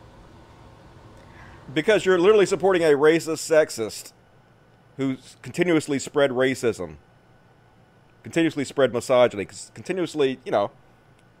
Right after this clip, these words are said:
hurting people, hurting our country in multiple ways. Yeah, people are gonna have a problem with you supporting that,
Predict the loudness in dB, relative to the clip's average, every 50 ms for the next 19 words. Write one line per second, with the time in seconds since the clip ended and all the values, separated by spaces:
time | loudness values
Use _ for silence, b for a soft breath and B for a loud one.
0 | _ _ -20 -20 _ -20 -20 -6 0 2 4 4 4 2 0 -2 -6 -6 -10 -20
1 | -20 _ _ _ -2 0 2 2 2 0 -2 -2 -4 -6 -6 -6 -10 -16 -18 -18
2 | _ _ _ _ _ _ _ _ _ _ _ _ _ _ _ _ -6 -4 -2 0
3 | 0 0 0 -2 -4 -6 -6 -2 0 0 2 2 2 0 -2 -4 -8 -14 -18 -16
4 | -14 -12 -12 -12 -10 -6 -4 -2 -2 -2 -2 -4 -8 _ _ _ _ -6 -4 -4
5 | -2 -2 -4 -2 0 0 0 0 0 0 0 0 0 -2 -4 -8 -10 -10 -10 -8
6 | -10 -10 -10 -10 -12 -8 -4 -2 2 2 4 4 2 2 2 2 4 4 4 2
7 | 0 -4 -6 -10 -18